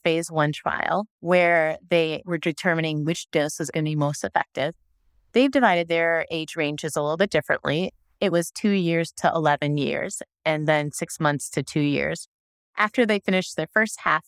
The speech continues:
of their combined phase trial and decided what dose they were gonna use,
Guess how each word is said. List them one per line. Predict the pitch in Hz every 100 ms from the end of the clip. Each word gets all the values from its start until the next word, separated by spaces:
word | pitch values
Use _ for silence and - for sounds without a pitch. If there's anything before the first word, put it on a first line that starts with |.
| -
of | 175 160
their | 160
combined | - 160 151 156
phase | - 147 -
trial | - 151 - - -
and | 170
decided | 170 - 160 156 151
what | 143 -
dose | 190 220
they | 170 156
were |
gonna | 151 147
use, | 143 113 151 175